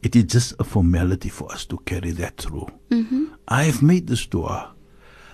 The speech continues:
Speaker 1: I've started my conversation with Assalamu alaikum.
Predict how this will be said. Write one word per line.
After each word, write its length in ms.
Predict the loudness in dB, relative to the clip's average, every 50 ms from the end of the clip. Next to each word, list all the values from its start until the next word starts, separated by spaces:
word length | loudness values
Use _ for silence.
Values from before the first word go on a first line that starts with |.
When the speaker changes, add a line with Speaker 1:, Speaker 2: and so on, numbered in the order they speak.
| -6 0 2
Speaker 1:
I've 180 | 2 2 2
started 520 | -2 -8 -6 -4 -2 -2 -2 0 0 2 2
my 160 | 4 2 2
conversation 960 | 4 4 4 4 4 2 -2 -6 -4 -2 0 0 0 0 0 0 0 0 0
with 160 | -2 -4 -6 -6
Assalamu 720 | -6 -6 -4 -4 -2 -2 -2 -2 -2 -4 -4 -6 -8 -8
alaikum. 580 | -10 -12 -12 -14 -16 -14 -10 -10 -10 -10 -12